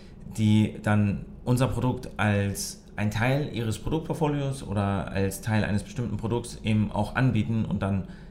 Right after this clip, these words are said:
da Vertrieb und Beratung machen und das den, den kleinen Läden erklären. Und was wir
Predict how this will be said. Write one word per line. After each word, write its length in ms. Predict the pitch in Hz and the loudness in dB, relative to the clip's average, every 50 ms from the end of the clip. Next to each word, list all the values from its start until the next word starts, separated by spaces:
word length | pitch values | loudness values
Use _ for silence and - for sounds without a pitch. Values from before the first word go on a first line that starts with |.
| - - | -6 -2
da 460 | 98 101 98 98 98 101 98 92 - - - - - - - - | 2 2 4 4 4 4 2 0 -2 -6 -12 -16 -16 -16 -16 -14
Vertrieb 480 | - - 98 92 - 117 110 110 110 - | -6 -4 -4 -2 0 0 0 0 0 0
und 140 | - 107 | -2 -2
Beratung 420 | - 98 98 101 104 107 107 98 98 | 0 0 0 2 2 2 2 2 2
machen 380 | 95 92 - 101 92 90 85 | 0 0 0 0 -2 -2 -2
und 480 | 85 90 95 95 92 90 92 - - - | -2 0 0 0 0 0 -2 -4 -6 -6
das 300 | 95 104 - - - - | -4 -4 -4 -6 -8 -6
den, 340 | - 87 92 92 92 92 90 | -4 -2 0 0 0 -2 -2
den 160 | - 95 95 | -2 -4 -4
kleinen 240 | - 95 95 101 101 | -2 -2 0 2 2
Läden 220 | 101 98 95 95 | 2 0 0 0
erklären. 380 | - 92 101 110 107 98 90 - - - - - - - - - - - - - - | -2 0 0 2 2 2 0 -2 -6 -10 -14 -14 -14 -14 -14 -16 -16 -16 -16 -12 0
Und 520 | - 120 113 113 113 113 113 110 107 110 - - - - - - - - - - - - - - - | 4 6 8 8 8 8 6 4 2 0 -4 -10 -14 -16 -16 -16 -16 -16 -14 -14 -14 -14 -12 -12 -8
was 300 | - - 120 113 - - | -4 -2 -2 -2 0 2
wir 480 | 127 123 120 120 120 113 107 - - | 4 4 4 4 4 2 0 -2 -4